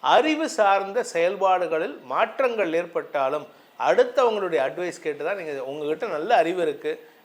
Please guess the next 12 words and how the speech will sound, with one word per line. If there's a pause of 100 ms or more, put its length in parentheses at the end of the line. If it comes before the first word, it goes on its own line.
நல்ல
திங்கிங்
கெப்பாசிட்டி
இருக்கு,
ஆனா
கூட
இருக்கிறவங்க
உங்களுக்கு
அட்வைஸ்
பண்ணுவாங்க, (360)
"இதை
பண்ணாத,